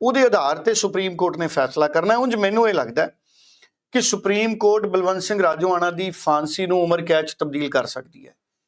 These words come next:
ਪਰ ਪ੍ਰੋਫੈਸਰ ਭੁੱਲਰ, ਹਲੇ ਤੱਕ ਫਾਂਸੀ ਦੀ ਸਜ਼ਾ ਪ੍ਰੋਫੈਸਰ ਭੁੱਲਰ ਦੀ ਉਮਰ ਕੈਦ 'ਚ ਤਬਦੀਲ ਹੋਈ ਹੈ,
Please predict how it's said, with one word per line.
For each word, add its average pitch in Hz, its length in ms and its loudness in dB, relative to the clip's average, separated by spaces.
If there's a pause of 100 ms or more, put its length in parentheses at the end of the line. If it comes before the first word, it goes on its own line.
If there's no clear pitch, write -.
(540)
ਪਰ 185 200 2 (2000)
ਪ੍ਰੋਫੈਸਰ 214 800 2 (1500)
ਭੁੱਲਰ, 170 320 2 (1120)
ਹਲੇ 226 380 0
ਤੱਕ 220 360 -2 (920)
ਫਾਂਸੀ 185 480 0
ਦੀ 247 140 0
ਸਜ਼ਾ 175 520 2
ਪ੍ਰੋਫੈਸਰ 180 760 0
ਭੁੱਲਰ 170 420 0
ਦੀ 170 340 -2
ਉਮਰ 185 280 0
ਕੈਦ 185 220 2
'ਚ 185 100 -8
ਤਬਦੀਲ 180 360 -2
ਹੋਈ 156 300 0
ਹੈ, 135 220 -2